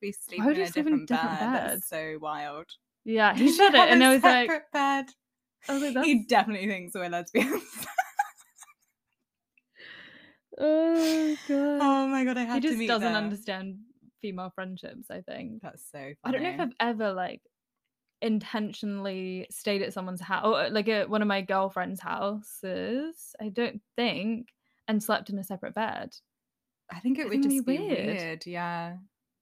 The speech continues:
Speaker 2: Even
Speaker 1: Even
Speaker 2: when
Speaker 1: if, like, not being funny, like, even if, like, one of us owned our own house one day and we went to go and stay over, like, why would I stay in a separate bed to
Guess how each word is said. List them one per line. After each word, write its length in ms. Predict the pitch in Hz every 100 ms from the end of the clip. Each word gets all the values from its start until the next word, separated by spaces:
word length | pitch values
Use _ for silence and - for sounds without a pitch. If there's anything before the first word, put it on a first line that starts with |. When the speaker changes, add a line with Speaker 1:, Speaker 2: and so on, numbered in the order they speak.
| _ _ _ _ _ -
Speaker 2:
Even 120 | 262
Speaker 1:
Even 120 | 247
Speaker 2:
when 180 | 320 311
Speaker 1:
if, 220 | 294 285
like, 400 | 220 180 156 - -
not 240 | 220 190
being 220 | 262 254 254
funny, 300 | 233 170 143
like, 200 | 123 -
even 360 | 170 185 208 190
if, 260 | 175 - _ _ 117 - 180
like, 340 | 135 - - -
one 260 | 170 165
of 80 | 160
us 140 | 165 -
owned 220 | 156 160
our 140 | 151
own 100 | 147
house 340 | 160 156 160 -
one 160 | - 127
day 420 | - - - - _ - _ -
and 100 | 175
we 120 | 170
went 380 | 160 160 156 -
to 80 | -
go 80 | 165
and 160 | 160
stay 300 | - 170 151 156
over, 140 | -
like, 160 | 85 165
why 260 | 160 156
would 120 | 180
I 80 | 190
stay 200 | 180 170
in 80 | 156
a 40 | 151
separate 260 | - - 151
bed 200 | 151 -
to 140 | -